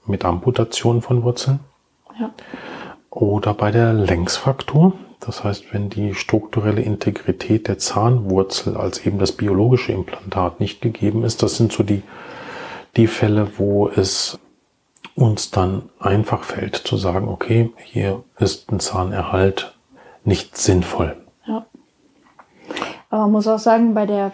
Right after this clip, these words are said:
Speaker 2: Paroendoläsion ist es schon immer so, dass wir den Patienten sagen, dass man es erst in weiteren Röntgenaufnahmen klären kann, ob der Zahn,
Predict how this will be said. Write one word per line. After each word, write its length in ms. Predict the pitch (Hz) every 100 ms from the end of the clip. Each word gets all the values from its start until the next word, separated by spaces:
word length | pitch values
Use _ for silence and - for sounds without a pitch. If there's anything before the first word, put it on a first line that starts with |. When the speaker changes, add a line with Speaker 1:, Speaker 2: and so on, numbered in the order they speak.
| - -
Speaker 2:
Paroendoläsion 1400 | 208 214 226 220 - 226 247 247 247 233 220 226 247
ist 180 | 247 -
es 180 | 214 -
schon 340 | - 226 240
immer 260 | 254 220 214
so, 200 | 202 214
dass 260 | 214 208 -
wir 60 |
den 180 | 208 208
Patienten 960 | 196 202 - 214 247 - 214 214 208 196 _ _
sagen, 680 | - 208 202 208 233 220 208
dass 240 | 202 -
man 160 | 202 202
es 140 | 196
erst 640 | - 190 202 226 233 - _ _
in 280 | - 202 190
weiteren 540 | 202 202 226 233 226 220
Röntgenaufnahmen 880 | 202 233 233 190 190 - 202 208
klären 380 | 190 196 196 214
kann, 220 | 208 208
ob 160 | 185 -
der 180 | 196 185
Zahn, 540 | - 185 196 208 208